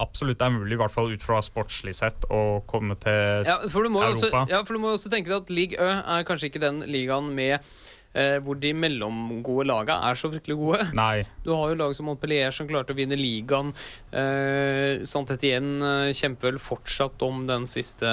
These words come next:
Speaker 2: Champions League-plassen der.
Speaker 1: Bordeaux var høyt oppe. Disse
Speaker 2: Ja.
Speaker 1: laga er jo nå nede midt på tabellen. Rundt
Speaker 2: Nettopp. Altså,
Speaker 1: tiendeplass.
Speaker 2: du kunne jo for eksempel ikke sett, hadde Watford,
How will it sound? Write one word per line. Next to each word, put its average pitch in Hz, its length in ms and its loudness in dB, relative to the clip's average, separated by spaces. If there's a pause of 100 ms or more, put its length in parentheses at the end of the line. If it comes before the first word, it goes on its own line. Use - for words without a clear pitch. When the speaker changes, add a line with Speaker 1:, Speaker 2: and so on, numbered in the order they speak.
(300)
Speaker 2:
Champions - 240 -4
League-plassen 120 580 0
der. 139 200 6
Speaker 1:
Bordeaux 135 300 4
var 143 120 4
høyt 139 320 2
oppe. 143 540 0 (680)
Disse 110 320 2
Speaker 2:
Ja. 131 140 4
Speaker 1:
laga 123 340 4
er 117 240 2
jo 117 60 -2
nå 113 380 -2
nede 120 280 0
midt 107 220 -4
på 117 100 0
tabellen. 110 480 2 (240)
Rundt 160 220 2
Speaker 2:
Nettopp. 208 180 2 (140)
Altså, 165 240 4
Speaker 1:
tiendeplass. 131 320 2
Speaker 2:
du 196 160 0
kunne 190 220 0
jo 147 80 -2
for 175 120 -6
eksempel 151 480 -2
ikke - 260 -6
sett, - 320 0 (120)
hadde 127 340 -2
Watford, 131 460 -4